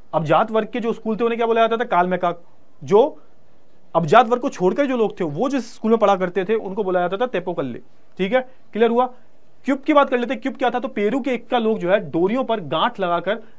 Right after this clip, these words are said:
गणितीय इकाइयों का हिसाब लगाते थे। इसको तो मैंने पहले ही लेक्चर में बताया था आपको, है ना। इन डोरियों की गांठों को क्यूब बोला जाता था, मतलब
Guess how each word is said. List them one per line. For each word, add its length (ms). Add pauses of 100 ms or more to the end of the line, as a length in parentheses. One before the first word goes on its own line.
(240)
गणितीय 360
इकाइयों 320
का 200 (300)
हिसाब 240
लगाते 260
थे। 60
इसको 180
तो 80
मैंने 160
पहले 220
ही 60
लेक्चर 200
में 100
बताया 200
था 120
आपको, 280 (380)
है 80
ना। 180 (140)
इन 200
डोरियों 400
की 180
गांठों 300
को 240 (540)
क्यूब 140
बोला 260
जाता 220
था, 160
मतलब 380